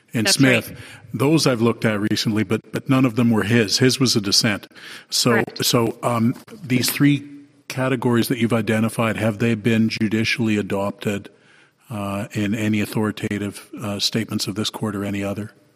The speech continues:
Speaker 2: They, they have not. Um, they have not. And I, and I urge you to take a look at, at the decision. The
Speaker 1: Yeah.
Speaker 2: attractiveness in my submission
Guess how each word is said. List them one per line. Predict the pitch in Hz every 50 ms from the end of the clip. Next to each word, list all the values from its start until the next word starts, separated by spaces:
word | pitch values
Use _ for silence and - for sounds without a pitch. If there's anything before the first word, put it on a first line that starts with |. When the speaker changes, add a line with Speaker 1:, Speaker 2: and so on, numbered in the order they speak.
| _ _ _ _ _ _ _ _ _ _ - - - - -
Speaker 2:
They, | 254 254 247 - -
they | 220 269 254
have | 240 269 254 233 220
not. | 233 233 233 226 208 143 - - - - - _ -
Um, | 196 196 190 185 190 185 - _
they | - 233
have | 226 240 240 220
not. | 233 240 226 202 - -
And | 208 214 220
I, | 214 214 214 208 - _ _
and | - 233 226 226
I | 214 214 220 214 - _ _ _ -
urge | 302 320 339 359 381 392 311 302 - -
you | 233 226 226 226 220
to | 226 - - -
take | - - 226 226 -
a | 214
look | 208 196 196 196 - - - _ -
at, | 190 185 185 _ -
at | 160 180 180 175 _
the | - 190
decision. | 180 185 175 - - 180 175 - 185 175 170 165 - - - - - _ _ _
The | 240
Speaker 1:
Yeah. | 240 247
Speaker 2:
attractiveness | 254 247 226 262 277 285 330 - - 339 277 - 226 214 202 196 - -
in | 196
my | 196 196 202 202
submission | 220 - - 233 185 185 185 180 - - 180 175 175